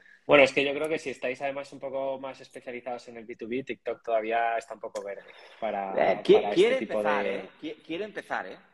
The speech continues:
Speaker 1: Sí,
Speaker 2: Yo,
Speaker 1: sí,
Speaker 2: yo
Speaker 1: sí.
Speaker 2: estoy empezando a ver que, que TikTok empieza a producir contenido propio, oye, TikTok for Business, tal, no sé qué, B two B, y están empezando. A mí me cuesta, me cuesta un pelín verlo, me cuesta un pelín, pero no tardaremos mucho en verlo, ¿eh?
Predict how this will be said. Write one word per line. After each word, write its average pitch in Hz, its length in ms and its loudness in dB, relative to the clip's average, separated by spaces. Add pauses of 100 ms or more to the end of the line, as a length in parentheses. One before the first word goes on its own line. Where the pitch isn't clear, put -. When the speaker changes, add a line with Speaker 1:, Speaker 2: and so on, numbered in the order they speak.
(120)
Speaker 1:
Sí, 120 380 2
Speaker 2:
Yo, 123 80 -12
Speaker 1:
sí, - 140 -10
Speaker 2:
yo 143 60 -6
Speaker 1:
sí. - 40 -12
Speaker 2:
estoy 180 160 -6
empezando 156 400 -4
a 135 40 2
ver 156 260 -4
que, 139 260 -8
que 120 100 -10
TikTok - 380 -10
empieza 139 280 -4
a 143 40 0
producir 135 340 0
contenido 127 400 0
propio, 127 520 4
oye, 123 460 0
TikTok - 420 -8
for 113 160 -4
Business, 123 600 -8
tal, 131 280 0
no 127 100 -4
sé 117 160 -10
qué, 127 220 -2
B 117 120 -2
two 113 140 -8
B, 131 360 -2 (340)
y 120 140 2
están 127 240 4
empezando. 120 440 -2
A 101 40 -8
mí 127 100 -6
me 151 160 -6
cuesta, 147 320 -8
me 139 120 -12
cuesta 233 220 -10
un 220 40 -10
pelín 110 320 -2
verlo, 98 460 -4
me 107 100 -12
cuesta 123 220 -4
un 143 80 -6
pelín, 117 340 0 (300)
pero 120 120 4
no 135 140 4
tardaremos 151 500 0
mucho 127 200 -14
en 107 80 -10
verlo, 92 280 -10
¿eh? 185 60 -14